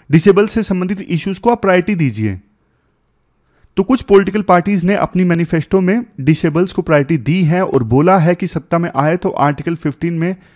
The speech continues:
जो डिसेबिलिटी वर्ड है वो ऐड करेंगे, तो ये एक अच्छी शुरुआत है। ये पूरा इशू हमने डिस्कस किया डिटेल से, चलते हैं आगे।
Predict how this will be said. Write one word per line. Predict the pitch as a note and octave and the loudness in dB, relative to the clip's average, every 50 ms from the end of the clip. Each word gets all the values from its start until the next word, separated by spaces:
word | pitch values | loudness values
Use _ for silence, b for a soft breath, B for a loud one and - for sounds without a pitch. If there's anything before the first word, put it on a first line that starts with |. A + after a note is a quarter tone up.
| b b b b b b b b _ _ _ - | b b b b b b b b _ _ _ -4
जो | B2+ C3+ D3 | 0 0 2
डिसेबिलिटी | C3+ C#3+ C#3+ - E3+ D#3 D#3 E3 E3+ G3 | 2 2 2 2 0 0 0 -2 -2 -2
वर्ड | F3 C#3+ D3+ D#3+ E3 C3+ | 0 2 2 2 2 0
है | B2+ D3+ | -2 -2
वो | D3+ D#3+ E3+ - - | -2 -2 -4 0 0
ऐड | C3 C#3 D#3 D#3+ | 0 0 0 0
करेंगे, | - E3+ D#3 D#3+ D#3+ D#3+ E3+ G#3 | 0 0 0 0 0 2 0 0
तो | G3+ - _ _ _ - G#3+ | 0 -4 _ _ _ -4 -4
ये | A#3 | -2
एक | B3 - | -2 -4
अच्छी | - - - - - - B3+ | -2 -4 -4 -2 -2 -4 -2
शुरुआत | - - F#3 E3 C3+ C#3+ D3 E3 D#3 - | -2 0 -2 0 0 0 0 0 -2 -4
है। | - G#2 F#2 E2+ D#2 _ _ _ _ _ _ _ _ _ _ _ _ _ _ _ _ _ _ _ _ _ _ _ _ _ _ _ _ _ | -6 -6 -6 -8 -12 _ _ _ _ _ _ _ _ _ _ _ _ _ _ _ _ _ _ _ _ _ _ _ _ _ _ _ _ _
ये | C3+ D#3 | -6 -4
पूरा | D#3 F#3 F#3+ G#3 G3+ | -4 0 0 2 2
इशू | F#3+ F#3 - G3 | 0 -2 -2 -4
हमने | F3+ E3 E3+ E3+ E3+ | -2 -2 -2 -2 -2
डिस्कस | D#3+ D#3+ - F3+ F3 - | -4 -2 -2 -6 -6 -4
किया | - F3+ E3 | -2 -2 -2
डिटेल | D#3 C#3+ C3+ D3+ D3+ D3+ | -2 -4 -4 -4 -4 -6
से, | D3 - G#3 B3 - _ _ | -6 -6 -8 -8 -8 _ _
चलते | - B2+ A2+ - B2 | -6 -6 -6 -4 -4
हैं | A#2+ C#3 F#3+ - - | -4 -4 -4 -6 -6
आगे। | C3 A2 G2 F#2+ | -8 -8 -8 -10